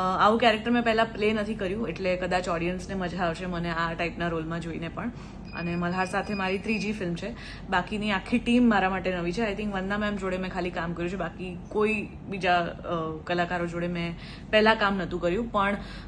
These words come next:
ખૂબ જ સુંદર, અ, અનુભવ અને આખી ટીમ, બહુ સુંદર ફિલ્મ, સુંદર બની છે. એટલે એકવાર તો જરૂર જોજો, કારણ કે તમને બીજી વાર જોવાનું મન ચોક્કસ થશે.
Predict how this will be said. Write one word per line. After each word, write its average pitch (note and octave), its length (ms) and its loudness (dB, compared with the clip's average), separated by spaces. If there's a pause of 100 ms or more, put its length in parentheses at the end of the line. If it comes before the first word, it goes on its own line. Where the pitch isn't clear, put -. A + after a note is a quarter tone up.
(120)
ખૂબ B3+ 240 6
જ C4 100 8
સુંદર, A3 400 6 (120)
અ, F3+ 280 2
અનુભવ A3+ 500 4
અને F#3 560 -2
આખી G3+ 280 -2
ટીમ, A3 300 0
બહુ G3 160 2
સુંદર G#3 420 -2
ફિલ્મ, G3+ 220 -4
સુંદર G3+ 340 -2
બની G3 240 -2
છે. G#3 280 -6 (300)
એટલે F#3 240 0
એકવાર G3 600 2
તો G#3+ 80 2
જરૂર G#3 400 4
જોજો, A#3 400 4 (260)
કારણ G3 160 0
કે G#3 80 -4
તમને G3+ 220 0
બીજી F#3+ 240 0
વાર G3 140 4
જોવાનું F3+ 400 -4
મન F3+ 160 -2
ચોક્કસ E3+ 320 -4
થશે. - 340 -12